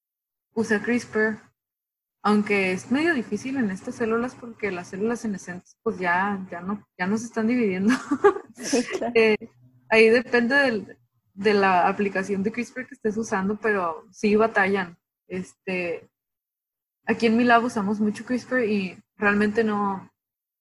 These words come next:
Speaker 1: no profundicé en cómo lo usamos,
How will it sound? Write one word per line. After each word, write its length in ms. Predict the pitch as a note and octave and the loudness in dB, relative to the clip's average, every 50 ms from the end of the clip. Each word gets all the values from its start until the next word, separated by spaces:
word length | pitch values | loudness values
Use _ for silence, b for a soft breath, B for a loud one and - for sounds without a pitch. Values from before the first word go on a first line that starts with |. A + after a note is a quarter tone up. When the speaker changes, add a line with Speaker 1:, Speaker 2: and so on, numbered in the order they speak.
| _ _ _ _ _ _ | _ _ _ _ _ _
Speaker 1:
no 260 | G3 G3+ G3 F#3+ F#3+ | -6 -4 -4 -2 0
profundicé 580 | - A3 A3 A3+ A3+ G#3 F#3 F3+ - F#3+ F#3+ G3 | 0 0 0 0 -2 -4 -6 -6 -4 -4 -2 -2
en 280 | G3+ F#3+ F3+ F3 F3 | -2 -4 -6 -8 -12
cómo 240 | - - F#3+ F#3+ G#3 | -12 -8 -6 -2 -2
lo 80 | G#3+ G#3 | -2 -2
usamos, 360 | G#3 G3 F#3 F#3 A3+ B3+ - | -2 -4 -8 -10 -10 -12 -14